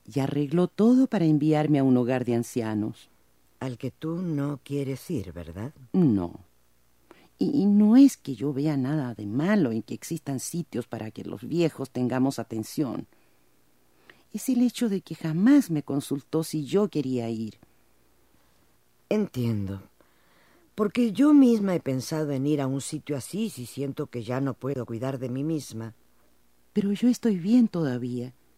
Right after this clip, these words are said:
Speaker 1: Y, y además me pregunto,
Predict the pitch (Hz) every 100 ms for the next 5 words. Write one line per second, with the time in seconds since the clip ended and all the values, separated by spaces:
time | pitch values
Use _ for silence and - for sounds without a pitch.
0 | _ _ _ _ _ _ - - 160 180
1 | 196 202 233 233 - 277 - - - 160
2 | 156 165 190 180 156